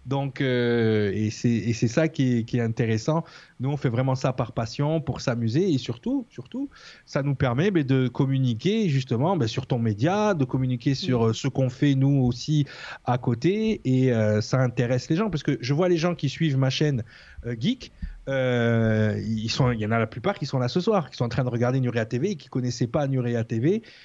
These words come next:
Speaker 1: et qui depuis quelques émissions, je les retrouve dans le chat, hein, je pense à Redouane, je pense à, à d'autres personnes, à Charlie, à, à tout ça. Et, et c'est intéressant de pouvoir faire le pont aussi entre, euh, ben, entre les deux univers.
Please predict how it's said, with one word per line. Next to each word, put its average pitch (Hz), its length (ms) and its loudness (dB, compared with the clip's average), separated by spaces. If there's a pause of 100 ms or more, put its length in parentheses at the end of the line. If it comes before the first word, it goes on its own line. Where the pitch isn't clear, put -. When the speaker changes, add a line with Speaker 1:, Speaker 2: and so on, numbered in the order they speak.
(140)
Speaker 1:
et 117 120 -8
qui 123 140 -8
depuis 123 360 -2
quelques 123 320 0
émissions, 117 400 2
je 139 80 4
les 123 80 4
retrouve 117 380 0
dans 120 100 2
le 110 140 -2
chat, 190 340 0
hein, 170 160 2
je 120 120 0
pense 110 260 -4
à 107 80 -2
Redouane, 143 580 0
je 113 80 0
pense 110 320 -4
à, 107 200 0
à 110 160 -4
d'autres 117 280 -2
personnes, 151 500 2
à 113 60 2
Charlie, 143 640 0
à, 107 140 -4 (460)
à 113 100 -4
tout 110 160 -6
ça. 196 300 2 (480)
Et, 127 240 -2
et 120 40 4
c'est 139 140 0
intéressant 131 440 2
de 170 80 4
pouvoir 135 300 2
faire 139 200 0
le 123 100 2
pont 160 380 -2
aussi 170 480 -6
entre, 123 600 -2 (100)
euh, 110 300 0
ben, 113 200 -2
entre 113 260 -2
les 120 80 4
deux 127 260 2
univers. 156 460 4